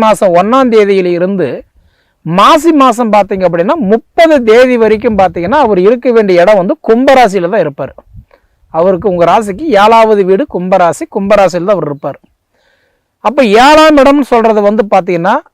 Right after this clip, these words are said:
மாங்கல்ய ஸ்தானத்துல பாக்குறாரு. அப்ப நூறு சதவீதம் இந்த சிம்ம ராசிக்காரங்களுக்கு இந்த மாசி மாதம் திருமணத்துக்கு ஒரு அருமையான ஒரு மாசம், சரிங்களா? ஏன்னா உங்க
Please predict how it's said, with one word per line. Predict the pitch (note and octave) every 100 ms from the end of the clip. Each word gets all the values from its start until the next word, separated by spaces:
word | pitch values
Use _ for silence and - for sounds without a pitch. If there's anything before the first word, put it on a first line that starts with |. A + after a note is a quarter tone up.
| - D#3 E3
மாங்கல்ய | G#3 C#4+ D4+ C#4+ B3+ C#4+
ஸ்தானத்துல | - E3+ F3+ G#3 F#3 G3
பாக்குறாரு. | C#3+ C3 C3 - - _ _ _ _ _ _ _ _ _ D3+
அப்ப | D3 A3 C4+ F4+ - D#3+
நூறு | F#3 B3+ C#4 A#3+
சதவீதம் | G#3+ G3 F#3+ F#3 C#4+
இந்த | G#3+ F#3
சிம்ம | F#3 G3 A#3
ராசிக்காரங்களுக்கு | A3 F#3+ F#3+ F3+ F3 E3 C#3+ A#3 F4 _ _ _ _ _ _ - E3+
இந்த | G#3+ A3+ G#3 F3
மாசி | A3 - G#3 F3+
மாதம் | E3 F#3+ D4 _ _ _ _ _ A3
திருமணத்துக்கு | B3+ D4+ C#4+ A#3 E3+ F#3 D3 B3 F4+ _ _ _ - D3
ஒரு | D#3+ D3+
அருமையான | F#3+ A#3 C#4+ D4+ D4+ D4 D4 C#4+
ஒரு | G#3+ F3
மாசம், | D3 C#3+ - - _ _ _ _ _ _ _ _
சரிங்களா? | F#3 F3 F3 D#3+
ஏன்னா | E3 G3
உங்க | E3+